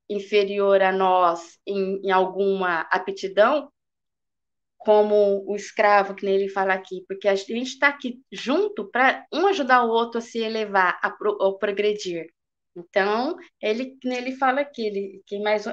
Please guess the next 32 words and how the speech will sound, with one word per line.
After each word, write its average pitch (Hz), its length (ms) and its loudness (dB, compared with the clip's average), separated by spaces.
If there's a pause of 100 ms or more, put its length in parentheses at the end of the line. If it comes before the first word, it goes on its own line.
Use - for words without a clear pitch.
não 220 160 -4
existe 220 440 -6
o 254 220 -6
sangue 214 500 -2
mais 202 260 0
ou 202 60 -2
menos 196 320 -2
puro, 196 220 -6
e 190 60 -8
sim 208 240 -6
espírito 247 680 -8
mais 190 220 -2
ou 190 40 -4
menos 190 380 -8
puro, 175 180 -12
quer 175 100 -20
dizer, 175 120 -8
é 180 180 2
o 208 40 -2
espírito 269 580 -10
que 302 120 -6
não, 254 400 -4 (1600)
que 240 100 -8
não 247 140 -2
se 247 600 0 (880)
progrediu 233 720 6
ainda, 196 500 0 (360)
ele 190 200 -2
ainda 214 640 6
acha 226 220 -6
que 233 140 -12
ele 214 240 -8